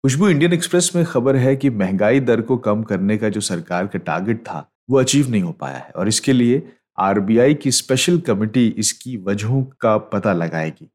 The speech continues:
एक रिपोर्ट बनाकर। बारह अक्टूबर तक एमपीसी यानी कि मॉनेटरी पॉलिसी कमेटी यूनियन गवर्नमेंट को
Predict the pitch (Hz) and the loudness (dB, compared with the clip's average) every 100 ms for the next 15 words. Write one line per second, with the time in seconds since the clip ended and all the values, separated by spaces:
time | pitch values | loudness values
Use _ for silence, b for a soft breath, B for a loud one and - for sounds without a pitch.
0 | - 95 98 120 107 85 76 71 - - | -14 -6 -4 0 0 0 -6 -10 -18 -20
1 | _ 95 117 123 123 117 107 110 110 131 | _ 2 4 2 2 -2 2 0 0 -2
2 | 135 - 107 101 113 107 - 143 104 98 | -4 -6 -4 -2 -2 0 0 -2 -2 -2
3 | 92 98 90 87 107 104 123 120 101 95 | -2 -2 -2 -2 -2 -2 -2 -2 0 -2
4 | 95 98 95 87 98 117 110 110 - _ | -2 -6 -4 -2 -2 0 -2 -2 -12 _
5 | 95 120 139 151 107 98 98 95 92 98 | -2 0 2 2 2 0 2 0 0 -4